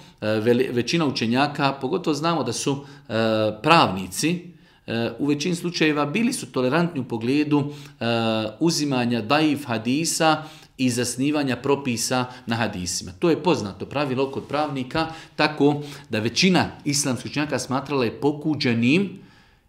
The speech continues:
da čovjek žmiri u namazu zbog ovog hadisa. Rekli smo da ovaj hadis je daif i ne može se uzimati kao, e,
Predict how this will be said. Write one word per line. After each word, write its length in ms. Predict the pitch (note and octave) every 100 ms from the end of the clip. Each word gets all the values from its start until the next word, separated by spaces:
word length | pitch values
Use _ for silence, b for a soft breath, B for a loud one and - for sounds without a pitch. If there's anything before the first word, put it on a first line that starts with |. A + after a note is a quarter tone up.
| B _ -
da 140 | A2+
čovjek 340 | - D3+ C#3+
žmiri 400 | G#2 A2 A#2+ C#3+
u 100 | C3
namazu 680 | A#2 G#2 G2+ G2 G2 A2+ G#3+ A3 - B B B B B B B
zbog 320 | - A#2+ E3+ E3+
ovog 220 | D3 -
hadisa. 480 | A2+ F#2+ F2 - G2
Rekli 200 | D#3+ G3
smo 160 | -
da 60 | C#3
ovaj 140 | C#3
hadis 440 | A#2+ C3 C3+ B2 -
je 200 | C#3 C#3
daif 440 | G2+ F#2+ B2 D#3 D3+
i 100 | C3
ne 80 | B2
može 200 | C3 A2+
se 160 | - A2
uzimati 600 | A#2+ A#2+ A#2+ A2+ B2+ A#2
kao, 480 | A#2 A#2 A#2 D3 B B B
e, 60 | -